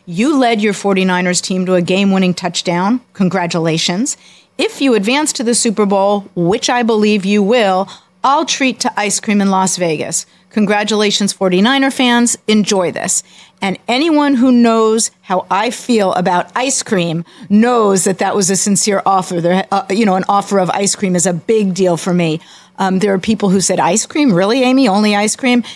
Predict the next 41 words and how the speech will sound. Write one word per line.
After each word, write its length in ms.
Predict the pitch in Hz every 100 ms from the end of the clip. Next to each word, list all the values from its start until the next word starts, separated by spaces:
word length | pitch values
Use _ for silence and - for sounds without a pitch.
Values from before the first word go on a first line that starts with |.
| -
If 160 | - 180
you 160 | 196
know 160 | 247 269
me, 340 | 240 202 202 - -
you 220 | 160 185
know 120 | 233 233
my 180 | 226
views 240 | 208 208 196
about 240 | 185 185
ice 240 | 165 170 -
cream, 200 | 185 180
and 120 | 165
it 80 | -
was 120 | 165
a 60 |
sincere 580 | 170 - 170 - 170 160 -
offer. 420 | 170 165 143 - - - - _ _
As 420 | 269 311 370 349 -
to 220 | - 247
the 140 | 202
views 460 | 175 190 185 185 175
I 180 | 185 180
shared, 600 | 175 - 185 180 180 180 175
uh, 220 | 170 170
last 420 | 170 190 185 -
week 200 | 185 175 -
on 260 | 180 175
What 340 | 170 175 180 175
the 100 | 170
Football, 560 | 185 165 165 151 165 - - - _
they 140 | 208 190
created 640 | - 226 208 202 196 190
quite 260 | - 302 320
a, 260 | 208 190
um, 380 | 165 175 175 165
here's 180 | - 214
a 40 | 180
professional 520 | 180 175 160 170 165
term 220 | 175 165
for 140 | -
you, 180 | 175 170